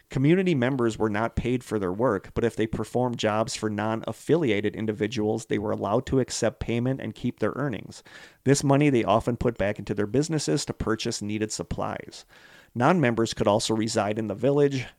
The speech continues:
uh, usually individuals who possessed specific skills or sold goods the community needed, for which they were compensated. Individuals joining the colony were expected to donate whatever money they could to the common treasury.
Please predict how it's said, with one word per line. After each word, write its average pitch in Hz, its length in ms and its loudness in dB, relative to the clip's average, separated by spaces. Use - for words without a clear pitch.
uh, 80 180 -4
usually 120 380 0
individuals 117 600 0
who 110 120 -2
possessed 107 400 -2
specific - 500 -6
skills 127 460 0
or 85 80 -4
sold 107 380 0
goods 107 240 0
the 101 60 -6
community 110 520 -4
needed, 151 400 0
for 123 160 -2
which 139 240 2
they 131 120 0
were 131 200 2
compensated. 113 800 -6
Individuals 151 640 6
joining 143 340 4
the 156 60 2
colony 135 400 2
were 120 140 2
expected 120 480 -4
to 107 80 -16
donate 120 360 0
whatever 113 280 2
money 120 260 2
they 107 140 2
could 143 260 2
to - 80 -8
the 110 80 -2
common 110 400 -2
treasury. - 580 -2